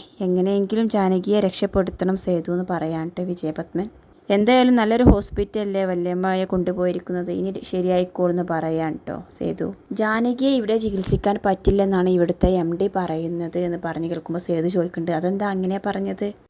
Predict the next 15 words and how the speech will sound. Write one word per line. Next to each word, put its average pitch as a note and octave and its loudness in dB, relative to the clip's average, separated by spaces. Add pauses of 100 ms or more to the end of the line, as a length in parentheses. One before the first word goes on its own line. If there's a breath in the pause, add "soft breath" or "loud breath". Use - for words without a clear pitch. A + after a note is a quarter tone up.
(180)
ആ A3+ 4
ഭാവനയുടെ A#3 2
കൂട്ടുകാരി G3+ 2
ലാൻ F#3 2 (380 loud breath)
എന്തൊക്കെയോ G#3+ 2
പറഞ്ഞ് F#3 -2
എം F3+ -4
ഡിയെ F3+ 0
തെറ്റിദ്ധരിപ്പിച്ചിരിക്കുകയാണ്. F3 -2 (420)
അവർ A#3 0
പറഞ്ഞതിന് A#3 0
ശേഷമാണ് G#3 -2
എം F3+ -2
ഡി G3+ -2
വന്നിട്ട് F3+ -4